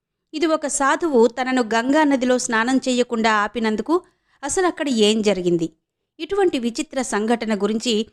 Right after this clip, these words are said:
మీరిప్పటి వరకు విని ఉండరు. ఇదొక యథార్థ సంఘటన. కాబట్టి ఈ మొత్తం విషయం గురించి తెలుసుకోవాలి అనుకుంటే వీడియోని చివరి వరకు స్కిప్ చేయకుండా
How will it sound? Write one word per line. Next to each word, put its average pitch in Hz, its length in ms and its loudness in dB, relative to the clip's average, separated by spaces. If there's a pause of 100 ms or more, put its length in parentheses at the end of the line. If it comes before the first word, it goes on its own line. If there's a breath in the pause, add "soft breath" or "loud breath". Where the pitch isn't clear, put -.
(260)
మీరిప్పటి 208 480 -2
వరకు 240 300 0
విని 240 220 2
ఉండరు. 196 380 2 (440)
ఇదొక 339 260 -2
యథార్థ 240 580 0
సంఘటన. 190 560 -2 (520)
కాబట్టి 330 320 -4
ఈ 269 180 -2
మొత్తం 254 420 0
విషయం 247 360 0
గురించి 226 260 -2
తెలుసుకోవాలి 214 640 0
అనుకుంటే 185 480 -4 (380)
వీడియోని 339 360 0
చివరి 277 320 0
వరకు 247 300 0
స్కిప్ - 360 -6
చేయకుండా 208 380 -2